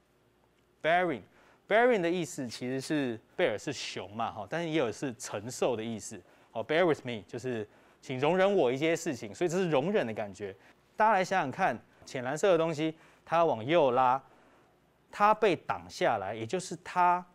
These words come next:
有两处挡下它，不要它往右边走。哪两处？一、二，这两处挡下它了。我们又知道 stress 就是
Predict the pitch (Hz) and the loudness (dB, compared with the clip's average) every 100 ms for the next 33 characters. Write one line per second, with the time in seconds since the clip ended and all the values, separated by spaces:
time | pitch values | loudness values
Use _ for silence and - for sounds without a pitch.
0 | _ _ _ - 135 180 170 131 92 92 | _ _ _ -4 0 0 2 0 -2 -10
1 | - 233 160 - _ _ _ _ _ - | -4 0 0 -2 _ _ _ _ _ -4
2 | 185 95 - 170 123 - 127 127 127 147 | -4 -8 0 2 0 -2 -2 -2 -2 0
3 | 139 135 131 110 90 131 127 117 107 113 | 0 0 -2 -4 -4 -4 -2 -4 -8 -10
4 | - _ _ _ _ _ _ _ - 135 | -16 _ _ _ _ _ _ _ -2 0
5 | 160 110 - 110 - _ - 180 190 185 | 0 -2 -6 -8 -10 _ -8 -6 -6 -10
6 | _ _ _ _ _ _ _ _ _ 180 | _ _ _ _ _ _ _ _ _ 2
7 | 117 - _ _ - 254 214 151 123 107 | 2 -2 _ _ 4 6 8 6 4 0
8 | - 170 - 110 95 151 117 117 104 98 | -4 -4 -2 -6 -2 -2 0 -2 -4 -6
9 | - _ _ _ _ _ 131 175 226 - | -10 _ _ _ _ _ -2 2 2 4
10 | 196 170 110 - - - - 208 - - | 4 4 2 -10 -14 -4 2 2 0 -14
11 | - _ _ 170 165 175 | -20 _ _ -2 0 -2